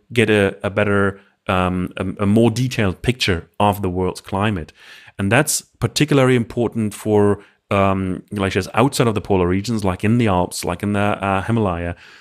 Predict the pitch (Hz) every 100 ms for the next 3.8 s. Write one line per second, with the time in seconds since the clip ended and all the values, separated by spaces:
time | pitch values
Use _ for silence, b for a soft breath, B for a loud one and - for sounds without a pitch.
0 | B - 101 101 98 98 _ - 101 92
1 | 90 104 101 101 92 90 85 _ _ -
2 | 113 117 113 107 107 - 101 98 95 92
3 | b b b _ 95 92 90 85